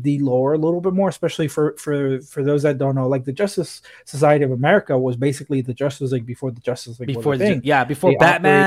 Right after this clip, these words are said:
Speaker 1: operate-
Speaker 2: before any of
Speaker 1: Yeah.
Speaker 2: them. Yeah, exactly.
Speaker 1: They operated, and keep in mind, like, the comics date back multiple years, right? But, like,
Speaker 2: Of
Speaker 1: in
Speaker 2: course,
Speaker 1: modern
Speaker 2: yeah.
Speaker 1: day, they would have operated, like,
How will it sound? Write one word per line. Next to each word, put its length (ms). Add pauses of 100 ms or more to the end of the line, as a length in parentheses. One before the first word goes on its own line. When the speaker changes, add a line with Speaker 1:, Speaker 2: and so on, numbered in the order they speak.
Speaker 1:
operate- 40
Speaker 2:
before 420
any 220
of 40
Speaker 1:
Yeah. 80
Speaker 2:
them. 100
Yeah, 260
exactly. 500
Speaker 1:
They 40
operated, 420
and 120 (140)
keep 160
in 80
mind, 160
like, 160
the 80
comics 560
date 400
back 280
multiple 540
years, 320
right? 160
But, 120
like, 80
Speaker 2:
Of 100
Speaker 1:
in 60
Speaker 2:
course, 120
Speaker 1:
modern 440
Speaker 2:
yeah. 180
Speaker 1:
day, 80
they 120
would 200
have 180
operated, 640
like, 240